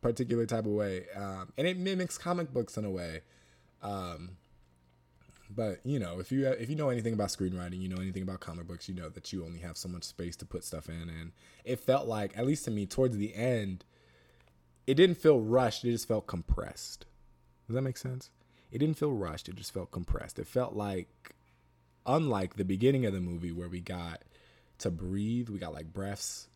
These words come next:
in between stuff. It was like, dun, dun, dun. Like, I couldn't, I couldn't breathe. I cou-, I couldn't breathe to take in anything that was happening. And by the end of it, I was like, "Oh,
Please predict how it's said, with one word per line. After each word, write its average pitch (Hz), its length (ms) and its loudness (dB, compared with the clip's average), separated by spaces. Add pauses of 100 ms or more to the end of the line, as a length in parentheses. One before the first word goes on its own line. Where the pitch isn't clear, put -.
in 117 420 2
between 127 520 0
stuff. 139 380 2
It 98 60 0
was 95 120 0
like, - 220 -10
dun, 82 180 -6
dun, 95 160 -6
dun. 120 260 -4
Like, 80 260 -8
I 95 80 -2
couldn't, 98 460 -4
I 107 60 -8
couldn't 117 240 -2
breathe. 117 320 -2
I 87 40 -10
cou-, 92 220 -8
I 90 80 -8
couldn't 113 240 -6
breathe 104 300 0
to - 80 -14
take 104 240 -2
in 98 140 -2
anything 98 420 -4
that 87 120 -4
was 90 120 -6
happening. 104 360 -4
And 90 80 -2
by 95 120 -2
the 87 100 -4
end 117 160 -2
of 120 60 0
it, 123 80 2
I 101 40 -2
was 95 80 -4
like, 85 140 -8
"Oh, 95 300 -6